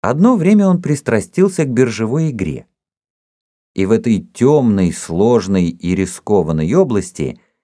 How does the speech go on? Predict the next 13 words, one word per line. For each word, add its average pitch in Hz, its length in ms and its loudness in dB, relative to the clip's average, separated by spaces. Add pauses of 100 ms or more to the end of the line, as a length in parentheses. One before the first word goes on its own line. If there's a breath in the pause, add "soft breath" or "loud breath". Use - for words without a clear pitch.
(300)
его 95 280 0
не 117 140 4
только 165 300 0
не 165 140 2
оставляло, 127 1040 -2 (460)
но 120 120 2
даже 143 380 0
как 127 300 -2
бы 120 180 2
рабски 143 640 -2
тащилось 143 1040 0
за 80 300 0
ним 139 420 0